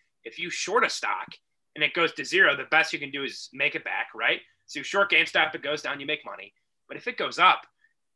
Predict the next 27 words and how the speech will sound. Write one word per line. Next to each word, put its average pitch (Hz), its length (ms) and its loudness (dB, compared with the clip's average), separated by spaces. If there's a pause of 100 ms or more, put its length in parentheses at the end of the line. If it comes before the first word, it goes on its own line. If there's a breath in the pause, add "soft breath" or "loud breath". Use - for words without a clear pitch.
the 139 80 -10
way 160 220 4
it 147 140 0
works 175 360 2
is 156 240 -8
it's 160 180 -8
essentially 208 340 -2
like 139 220 -2
borrowing 127 360 -2
a 104 60 -8
share. - 420 -10 (420)
So 156 280 2
let's 180 220 2
say 196 120 4
my 165 160 6
account's 151 420 0
through, 120 560 -6
like, 110 160 -10
T 123 120 -14
D 143 140 -2
Ameritrade. 120 540 2 (460)
They 190 220 6
have 185 380 6
a 170 60 -2
stock 151 340 2
of 139 100 -16
GameStop. 113 420 -6